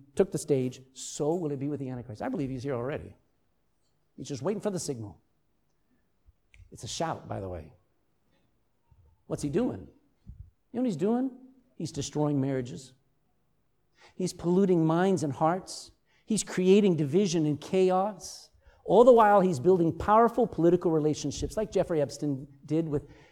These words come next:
they have, they have his, his books now. They have ten thousand names of all the people he interacted with over the last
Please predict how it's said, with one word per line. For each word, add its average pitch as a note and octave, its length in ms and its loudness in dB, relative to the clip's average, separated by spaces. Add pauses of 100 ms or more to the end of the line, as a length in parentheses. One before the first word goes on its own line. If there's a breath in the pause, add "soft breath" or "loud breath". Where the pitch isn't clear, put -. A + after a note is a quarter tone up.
(320 soft breath)
they A3+ 100 2
have, A#3 360 -2
they A3 140 2
have A#3+ 380 -4
his, - 460 -6
his F#3+ 180 -4
books G3+ 320 0
now. G3 180 0
They F#3+ 120 2
have D#3+ 200 0
ten G#3+ 280 -2
thousand G#3 460 -4
names D3+ 260 -2
of C3 100 -6
all C#3 120 -4
the F3 100 -4
people C3 320 -8
he C3+ 100 -6
interacted C#3 500 -4
with B2 180 -6
over B2+ 140 -8
the C3 80 -10
last B2 340 -10